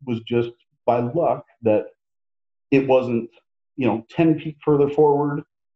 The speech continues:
ten feet behind where there's big boulders on your way downhill, you know?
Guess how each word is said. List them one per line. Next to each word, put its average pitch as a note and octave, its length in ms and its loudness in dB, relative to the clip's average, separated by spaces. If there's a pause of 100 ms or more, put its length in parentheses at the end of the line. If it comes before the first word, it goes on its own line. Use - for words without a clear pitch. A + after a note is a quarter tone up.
(200)
ten C#3+ 220 0
feet C3+ 180 -14
behind B2 400 -6
where A#2 120 0
there's G#2+ 160 -4
big B2+ 220 -6
boulders B2 340 -4
on A2 100 -2
your G2+ 100 -4
way G2+ 160 -2
downhill, F2+ 400 -10 (580)
you G2 120 -2
know? F#2+ 260 0